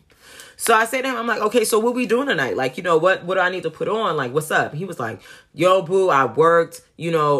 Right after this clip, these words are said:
all day today. I've been up since, like, five thirty this morning. You know, I'm not really in the mood to go out, you know, tonight. You know, I know you'll be here,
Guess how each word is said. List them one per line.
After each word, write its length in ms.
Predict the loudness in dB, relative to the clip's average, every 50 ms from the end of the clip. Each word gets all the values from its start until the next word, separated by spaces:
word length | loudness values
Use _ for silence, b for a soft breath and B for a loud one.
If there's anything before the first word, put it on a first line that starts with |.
| 0 0
all 320 | 2 4 4 6 4 4
day 240 | 4 4 2 2 2
today. 580 | -2 -4 -2 0 0 2 2 2 2 2 2 2
I've 260 | 2 0 0 0 0
been 120 | 0 0
up 160 | 0 0 -2
since, 200 | -2 -4 -6 -2
like, 160 | -2 -2 -2 -2
five 300 | 0 0 0 0 0 0
thirty 220 | -2 -2 -2 -4
this 200 | -8 -10 -10 -8
morning. 540 | -4 -2 0 0 0 0 -2 -2 -2 -2 -2
You 80 | -2
know, 60 | -2 -4
I'm 140 | -2 -2
not 200 | 0 0 0 0
really 240 | 0 -2 -2 -2 -2
in 60 | -4
the 80 | -4 -4
mood 240 | -6 -6 -8 -8 -6
to 80 | -6
go 160 | -4 0 2 2
out, 280 | 2 2 2 -2 -6
you 140 | -8 -8 -6
know, 160 | -4 -4 -4
tonight. 480 | -6 -6 -6 -4 -2 -2 -2 -2 -4 -8
You 120 | -8 -6
know, 200 | -6 -4 -4 -2
I 140 | -2 -2 -2
know 100 | -2 -2
you'll 220 | -2 0 0 0
be 220 | 0 -2 -4 -4 -4
here, 480 | -4 -2 -2 0 0 0 -2 -2 -4